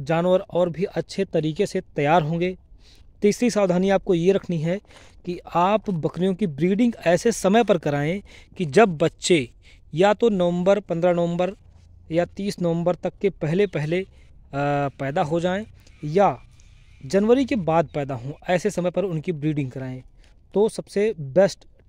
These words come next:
टाइम रहेगा और आपके बच्चों में मॉर्टेलिटी कम आएगी। ये कुछ मोटी-मोटी बातें थी जो मेरी अपनी समझ से आपको अपने गोट फार्मिंग के लिए अप्लाई करनी चाहिए।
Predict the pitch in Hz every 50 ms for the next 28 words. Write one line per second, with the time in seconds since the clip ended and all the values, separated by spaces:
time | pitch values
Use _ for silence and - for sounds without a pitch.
0 | _ - 160 165 175 170 151 135 143 143 135 160 185 196 - - - _ - _
1 | - 151 151 - 156 165 180 - - 196 156 151 151 - - 185 185 175 180 175
2 | 165 156 156 151 151 147 147 147 139 131 - 190 - - - 175 160 151 147 139
3 | 143 139 135 139 143 135 - - - - _ _ _ _ - _ _ _ _ _
4 | _ _ _ _ _ _ _ - - - _ _ _ _ - _ _ _ _ _
5 | - - 156 175 247 262 - 285 202 220 220 226 208 254 226 226 226 202 240 202
6 | 208 196 190 226 226 - - 226 214 185 202 185 180 180 180 185 190 214 214 190
7 | - 202 196 - - 175 185 185 - - - 196 202 208 202 - - 160 170 175
8 | 160 - - 185 170 - 180 180 160 175 170 - - 175 170 165 175 180 170 -
9 | 170 170 185 - - 156 - - 151 151 175 175 - 175 170 175 170 - 156 147
10 | 151 170 185